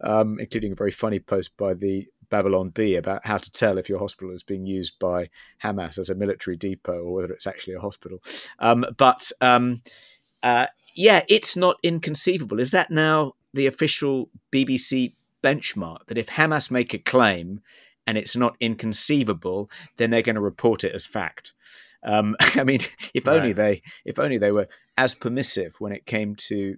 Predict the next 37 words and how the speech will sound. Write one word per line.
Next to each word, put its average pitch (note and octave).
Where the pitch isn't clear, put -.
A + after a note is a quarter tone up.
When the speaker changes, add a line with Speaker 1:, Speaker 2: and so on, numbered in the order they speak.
Speaker 1:
the G2
I G2+
D G2+
F's D3
claims. -
Um, G#2
it A2+
just -
seems G#2
such -
a G2
straightforward G2
example F#2+
of G2
B G#2
B F2+
C F2
bias. F2
Um, F#2
uh, F#2+
Speaker 2:
Yeah. G#2
Speaker 1:
and, F#2
uh, F#2+
yeah, F2+
and, G2+
and A#2+
I B2
think B2
the G#2
B G#2+
B F#2+
C G2+
has E2+
now F2+
acknowledged F2
that, -
uh, F#2